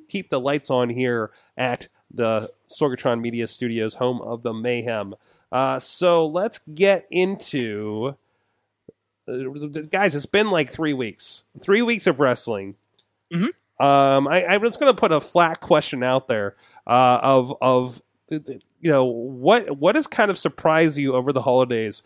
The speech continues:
Speaker 1: 'Cause it seems like a bit more has happened on, like, a Christmas Day edition of,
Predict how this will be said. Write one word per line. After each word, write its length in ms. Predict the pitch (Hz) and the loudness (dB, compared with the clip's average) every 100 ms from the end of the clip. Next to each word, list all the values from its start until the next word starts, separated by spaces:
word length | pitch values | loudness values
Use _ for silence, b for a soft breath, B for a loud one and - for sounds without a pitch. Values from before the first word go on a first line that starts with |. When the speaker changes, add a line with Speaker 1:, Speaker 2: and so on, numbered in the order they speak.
| b b | b b
Speaker 1:
'Cause 120 | 165 | -2
it 80 | 175 | -2
seems 280 | 240 294 | 0 0
like 140 | 339 285 | 0 -2
a 140 | 156 | -4
bit 400 | 139 123 202 214 | -6 0 2 2
more 260 | 156 160 175 | 2 4 6
has 220 | 147 135 | 4 0
happened 500 | 156 147 143 135 117 | 0 0 0 -2 -2
on, 360 | 123 127 123 123 | 0 2 2 -2
like, 300 | 127 123 - | -4 -4 -6
a 60 | 135 | -8
Christmas 580 | - 196 - 190 - - _ 143 123 | -2 -4 -2 -2 -4 -8 _ -20 -2
Day 300 | 147 151 143 | 2 2 0
edition 460 | 135 139 - 135 | -2 -2 -2 -2
of, 200 | 131 - | -2 -4